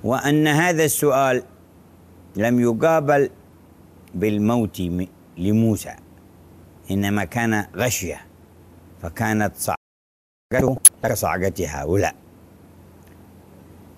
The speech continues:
فهؤلاء ماتوا ثم بعثوا، وهذاك من الصعقة وهي تصدع الجبل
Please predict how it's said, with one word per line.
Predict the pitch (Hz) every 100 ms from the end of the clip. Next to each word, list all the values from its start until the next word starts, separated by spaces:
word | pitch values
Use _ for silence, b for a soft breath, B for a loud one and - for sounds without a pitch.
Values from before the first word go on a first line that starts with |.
| - - -
فهؤلاء | - 101 101 127 135 131
ماتوا | 156 160 - 87 - - - - - -
ثم | 98 101
بعثوا، | 107 131 117 87 69 - - - - - - - -
وهذاك | 90 95 107 117 123 110
من | 120 113 113
الصعقة | 107 - 98 104 113 120 120 104 - - - - - - - - - -
وهي | 85 92 87 98 98 92 - - - - - - - - - - - - - - - - - - - - - - - -
تصدع | 120 104 151 123 113 104
الجبل | 110 98 135 123 107